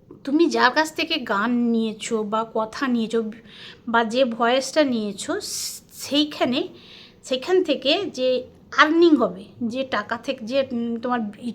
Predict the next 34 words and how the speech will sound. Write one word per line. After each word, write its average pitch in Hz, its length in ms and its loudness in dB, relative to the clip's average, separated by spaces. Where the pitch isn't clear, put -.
চ্যানেলের 254 460 -2
যে 247 120 -4
ভিডিও 226 360 -2
থেকে 269 260 -2
আর্নিং 226 420 4
হবে 254 280 0
সেই 311 240 2
আওয়াজের 240 440 2
জন্য, 202 480 -4
সে - 200 0
কিছু - 460 0
পার্সেন্ট 370 520 2
টাকা 226 260 2
তার 220 180 4
এতে 226 260 -2
চলে 185 280 -2
যাবে, 170 160 -14
তার 220 140 -4
অ্যাকাউন্টে 196 420 -6
চলে 175 260 -8
যাবে। 175 220 -14
সেটা 403 260 -6
তোমাকে 381 340 4
কিছু 466 260 4
করতে 262 300 2
হবে 190 280 -4
না, 196 180 -12
শুধু 311 260 -6
তোমার 320 340 2
স্টুডিওতে 330 600 -2
লেখা 269 260 0
থাকবে, 320 300 2
"এই 294 180 6
ভিডিওতে 269 500 0